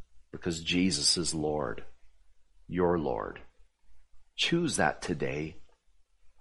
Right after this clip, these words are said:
Let that be a building block as you are careful to build wisely upon the foundation of faith in Jesus in your life. I just pray that this isn't too much for us,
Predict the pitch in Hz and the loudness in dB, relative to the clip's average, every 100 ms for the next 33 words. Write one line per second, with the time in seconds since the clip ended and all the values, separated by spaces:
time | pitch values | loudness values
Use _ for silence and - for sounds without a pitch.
0 | - - - - 175 156 113 110 110 107 | -20 -20 0 8 12 12 12 10 8 8
1 | 104 - 82 - 107 104 98 92 80 71 | 6 0 -6 2 6 6 6 2 0 0
2 | 58 50 - - - - - _ - - | 0 -2 -8 -16 -16 -20 -20 _ -20 -20
3 | - 92 85 85 113 120 92 - - 139 | -6 -4 -2 4 6 6 6 2 6 8
4 | 143 - 78 - 95 85 107 113 95 78 | 8 6 -2 0 -2 4 8 8 8 4
5 | - - - - - - _ _ - 69 | -2 -10 -18 -18 -20 -20 _ _ -4 2
6 | 80 95 95 85 67 58 - - - - | 4 4 2 2 0 -4 -10 -16 -16 -16
7 | - _ _ 95 - 95 82 - 82 87 | -16 _ _ -8 0 2 2 0 0 2
8 | 82 80 92 82 76 - _ _ 98 90 | 0 0 -2 -4 -6 -12 _ _ 0 0
9 | - 85 80 90 80 69 - 78 76 71 | 0 -4 -2 -2 -2 -2 -4 -2 -2 -2
10 | 60 50 - - - - - - - _ | -4 -8 -12 -18 -20 -18 -16 -16 -20 _
11 | - - - - 139 139 - - 123 113 | -20 -16 -16 0 4 4 4 10 12 12
12 | 110 101 - 110 - 104 104 - 123 107 | 12 12 8 4 4 4 2 2 6 8
13 | 104 - - 107 104 110 - | 8 6 8 10 12 8 2